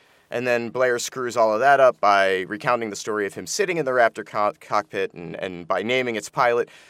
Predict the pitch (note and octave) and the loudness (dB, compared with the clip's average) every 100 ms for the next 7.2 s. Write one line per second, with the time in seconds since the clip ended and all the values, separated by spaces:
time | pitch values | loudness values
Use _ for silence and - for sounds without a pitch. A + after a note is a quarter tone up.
0 | _ - D#3 D#3 D3 C#3+ C3 A#2 B2+ B2+ | _ 2 4 6 4 2 -4 -6 -6 -6
1 | - A2+ - B2+ B2+ D3 B2+ B2+ - B2+ | -8 -6 -2 0 2 0 0 -4 -2 0
2 | B2+ A#2+ A#2+ G#2 - A#2 A2 A2+ - G#2+ | 0 -2 -6 -8 -8 -8 -6 -6 0 0
3 | A2 G#2+ - - F#2+ G2+ F2 G#2+ G2 E2+ | 0 -4 -10 -8 -6 -6 -4 -2 -2 0
4 | G2 G2+ - F2+ F2+ F#2+ G#2 A2+ _ _ | -2 -2 -6 -6 -4 -2 -2 -6 _ _
5 | _ _ _ _ _ _ _ _ _ _ | _ _ _ _ _ _ _ _ _ _
6 | _ _ _ _ _ _ - - G2+ F#2+ | _ _ _ _ _ _ -16 -6 -4 -4
7 | F2+ | -6